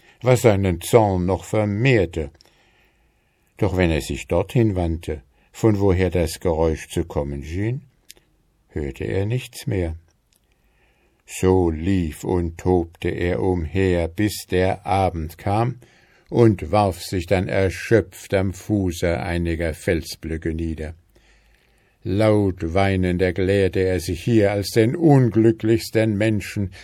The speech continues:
dem gerade in dem Augenblick, wo er sich ernstlich Besserung vorgenommen, alle Mittel hierzu abgeschnitten seien.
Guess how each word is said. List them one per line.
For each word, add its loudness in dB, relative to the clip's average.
dem 4
gerade 2
in -4
dem -2
Augenblick, -4
wo 2
er 6
sich 0
ernstlich 0
Besserung 0
vorgenommen, -2
alle 2
Mittel -2
hierzu -2
abgeschnitten -4
seien. -4